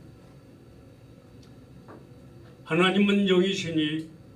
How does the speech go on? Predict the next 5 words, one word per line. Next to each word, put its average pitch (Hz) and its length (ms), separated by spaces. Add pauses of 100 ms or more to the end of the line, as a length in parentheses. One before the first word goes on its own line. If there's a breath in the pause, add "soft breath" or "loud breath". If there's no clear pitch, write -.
예배하는 175 640
자가 160 460
영과 156 560
진리로 185 580
예배할지니라. 139 1120